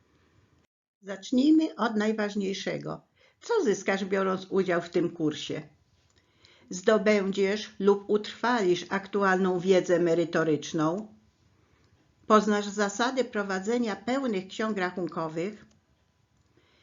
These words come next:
Zdobędziesz umiejętności praktyczne, a co najważniejsze, połączysz wiedzę merytoryczną z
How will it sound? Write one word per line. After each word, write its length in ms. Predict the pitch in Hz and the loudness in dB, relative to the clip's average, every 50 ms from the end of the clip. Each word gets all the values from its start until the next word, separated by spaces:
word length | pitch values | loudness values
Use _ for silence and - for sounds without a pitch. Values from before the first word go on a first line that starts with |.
| _ _ - | _ _ -14
Zdobędziesz 800 | 180 175 185 208 196 190 240 294 339 330 247 190 180 180 - - | -6 2 4 4 4 4 2 2 4 2 2 2 0 -4 -4 -4
umiejętności 880 | - 202 214 214 208 208 202 202 196 226 220 226 247 247 - - 208 190 | -2 2 4 6 6 4 4 2 -2 -2 -2 -2 -2 -4 -4 -4 -6 -6
praktyczne, 1000 | 196 190 180 165 170 - - 254 277 269 - - - 175 151 147 147 160 - - - | -2 -2 -4 -4 -4 -2 -2 -2 -2 -2 -4 -8 -4 -4 -2 -2 -2 -4 -6 -4 -4
a 120 | - 170 | -4 -4
co 260 | 170 - - - 147 | -4 -4 -4 -2 -2
najważniejsze, 1120 | 165 165 170 226 349 359 370 311 247 - 196 180 170 156 151 147 - - 160 156 180 247 - - - - - - _ - | -2 0 0 0 0 0 0 0 -2 -2 -2 -2 0 0 -2 -2 -4 -6 -4 -4 -4 -6 -8 -12 -20 -20 -20 -20 _ 2
połączysz 580 | - 240 240 262 320 392 403 - 349 285 214 208 | 4 6 6 6 4 2 -2 -4 -8 -8 -4 -2
wiedzę 300 | 240 262 262 247 233 185 | -2 -2 0 0 -2 -2
merytoryczną 1000 | 175 185 233 294 339 349 339 339 311 302 285 277 - - - 277 277 294 359 - | -2 -4 -4 -4 -6 -4 -2 -2 -2 -2 -4 -8 -8 -6 -4 -4 -4 -4 -8 -10
z 80 | - | -14